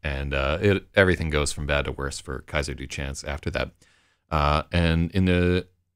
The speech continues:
I think two scenes ago, uh, we found, uh, actually three chapters ago, uh, he was visited by the lawyer of the Policemen's Benevolent Association, who says, "Hey, good news for you, Duchance. You're only facing one homicide, not two. That lady wasn't pregnant.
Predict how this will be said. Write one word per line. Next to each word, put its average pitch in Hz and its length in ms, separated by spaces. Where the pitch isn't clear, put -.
I 110 80
think 180 260
two 165 180
scenes 147 320
ago, 175 280
uh, 76 400
we 104 340
found, 80 640
uh, 80 120
actually 80 840
three 92 200
chapters 78 380
ago, 76 260
uh, 73 300
he 80 160
was 76 160
visited 82 400
by 76 100
the 73 120
lawyer 113 300
of 71 80
the 69 80
Policemen's 82 400
Benevolent 78 500
Association, 82 600
who 78 80
says, 85 160
"Hey, 160 160
good 117 180
news 135 180
for - 120
you, 139 140
Duchance. 87 520
You're 117 120
only 117 140
facing 101 360
one 104 140
homicide, 78 540
not 80 200
two. 80 340
That 78 140
lady 76 220
wasn't 76 320
pregnant. 80 380